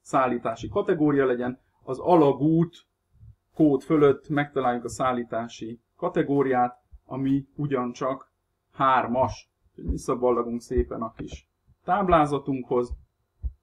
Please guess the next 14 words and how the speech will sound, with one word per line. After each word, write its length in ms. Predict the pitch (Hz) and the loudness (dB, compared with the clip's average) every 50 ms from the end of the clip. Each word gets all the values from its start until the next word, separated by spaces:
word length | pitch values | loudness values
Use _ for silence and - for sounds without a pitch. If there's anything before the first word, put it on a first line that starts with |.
| _ _ _ - - - - - | _ _ _ -20 -20 -20 -18 -16
beírjuk 560 | - 156 139 139 131 131 127 120 120 120 117 165 | -12 -6 -2 0 0 0 0 -2 -4 -4 0 2
őt 260 | 165 175 165 165 - | 2 2 2 0 -2
is, 320 | 139 135 135 - - _ _ - - - - | -4 -6 -6 -10 -16 _ _ -12 -10 -10 -10
U 260 | - - 143 143 139 139 | -6 -4 -2 0 0 2
N 320 | 139 139 135 135 135 _ _ _ _ _ - - - - | 2 0 -2 -4 -6 _ _ _ _ _ -16 -16 -16 -14
tizenkettő 720 | - 135 127 127 127 120 120 - 131 123 123 - - 117 113 | -12 -10 -8 -6 -6 -4 -2 0 0 0 0 0 -2 -4 -4
nulla 380 | 135 127 127 131 123 113 107 | -4 -6 -4 -2 -2 -2 -4
kettő, 640 | - - 180 175 170 - _ - 151 139 135 131 131 _ - - - - - - _ | -4 -4 -4 -4 -4 -6 _ -6 -4 -4 -4 -4 -8 _ -16 -16 -16 -16 -18 -20 _
ő 320 | - 143 143 143 139 131 127 | -6 -2 0 0 0 -2 -4
is, 340 | 123 123 - - - _ _ _ _ _ _ _ _ _ _ _ - - - - | -8 -10 -12 -16 -18 _ _ _ _ _ _ _ _ _ _ _ -20 -18 -18 -16
ugye 260 | - 120 117 117 120 | -14 -8 -4 -2 0
legyen 440 | 127 131 123 120 117 113 117 117 117 | 0 0 0 0 -2 -4 -4 -6 -6
akkor, 520 | 110 - - - - 120 113 113 113 - _ _ _ _ | -4 -4 -4 -4 -4 -4 -4 -4 -6 -10 _ _ _ _
ahogy 460 | - 131 127 123 123 120 117 117 - | -20 -18 -14 -10 -8 -8 -8 -8 -10